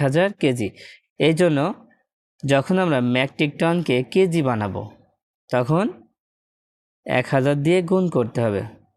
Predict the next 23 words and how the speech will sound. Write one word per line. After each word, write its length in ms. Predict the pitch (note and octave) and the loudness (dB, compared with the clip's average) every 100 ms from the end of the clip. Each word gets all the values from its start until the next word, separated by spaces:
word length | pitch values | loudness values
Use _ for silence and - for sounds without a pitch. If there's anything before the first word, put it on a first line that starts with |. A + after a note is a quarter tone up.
| - | -8
কি 40 | B2 | -2
করতে 240 | B2+ B2 C3 | -2 -2 -2
হবে? 180 | D3+ A3 - - _ _ - | 0 -2 -6 -20 _ _ -6
এক 160 | B2+ - | -4 -2
হাজার 240 | B2+ C3 C#3 | -2 0 0
দিয়ে 140 | E3+ F#3 | 0 0
গুণ 180 | F#3 E3 C#3 | -2 0 0
করতে 220 | A2 - | -2 -4
হবে। 200 | A2+ G2 B2 - _ _ _ _ _ _ _ _ _ | -4 -4 -8 -16 _ _ _ _ _ _ _ _ _
এক 140 | - B2 | -4 0
হাজার 160 | C#3 D#3 | 0 2
দিয়ে 120 | D#3+ E3 | 0 0
গুণ 200 | C#3+ C#3 | 2 0
করলে 240 | C3 C#3+ E3+ | 0 0 0
পাশে 260 | D#3+ B2+ D3 | 0 -2 -2
লিখে 220 | C#3 D#3 | 0 0
দিব 160 | D3 E3 E3+ | 0 0 0
কেজি। 260 | D3 A2 - - _ _ _ _ _ _ _ _ _ _ _ _ _ _ - _ | -2 -2 -8 -14 _ _ _ _ _ _ _ _ _ _ _ _ _ _ -20 _
তাহলে 200 | _ B2+ | _ -2
আবার 180 | A#2 C3 | 0 0
খেয়াল 220 | C#3 D3 C#3+ | 0 -2 0
করো 200 | D#3+ E3+ A3+ - _ _ _ _ | 0 0 -2 -6 _ _ _ _
যে 40 | - | -4